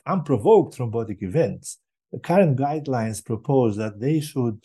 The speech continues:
be treated for life, except if there are contraindications such as, uh, high bleeding risk. How do you see this development? Uh, some treaters still have,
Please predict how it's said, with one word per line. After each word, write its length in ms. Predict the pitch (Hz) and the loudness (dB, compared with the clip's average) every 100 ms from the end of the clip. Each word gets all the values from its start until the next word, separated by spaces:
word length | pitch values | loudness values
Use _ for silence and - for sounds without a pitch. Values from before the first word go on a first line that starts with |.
| 113 107 | -10 0
be 260 | 135 147 - | 0 0 -2
treated 460 | 127 110 101 92 | -2 -2 -4 -8
for 260 | - 104 101 | -4 -2 0
life, 380 | - 92 90 _ _ _ _ _ | 0 0 -4 _ _ _ _ _
except 440 | 120 - 165 165 143 | -4 4 4 6 2
if 220 | 135 135 | 2 0
there 160 | 120 | 2
are 260 | 127 127 127 | 4 4 2
contraindications 920 | - 143 127 117 104 - 131 117 107 | -4 -4 -4 -6 -6 -2 -2 -2 -8
such 320 | 95 113 110 113 | -6 -6 -4 -4
as, 240 | 107 98 _ _ _ 104 | -4 -6 _ _ _ -4
uh, 240 | 101 101 | -2 -4
high 280 | 90 113 107 | -4 -2 0
bleeding 340 | 90 170 151 | 4 4 4
risk. 320 | 101 98 - - _ _ _ _ | 0 -4 -10 -18 _ _ _ _
How 200 | - 175 175 | 0 2 6
do 80 | |
you 140 | 175 156 | 6 4
see 360 | - 220 226 | 2 0 2
this 340 | 156 131 - - | 2 2 0 -8
development? 680 | 117 117 117 101 95 92 90 _ _ _ _ - | -4 0 2 0 -4 -12 -14 _ _ _ _ -4
Uh, 260 | 104 - | -2 -2
some 320 | 151 180 202 196 | -2 0 0 2
treaters 440 | 202 196 175 151 | 2 4 2 0
still 500 | - - - 220 220 | -10 -14 -2 2 2
have, 440 | - 165 170 165 | 0 0 2 0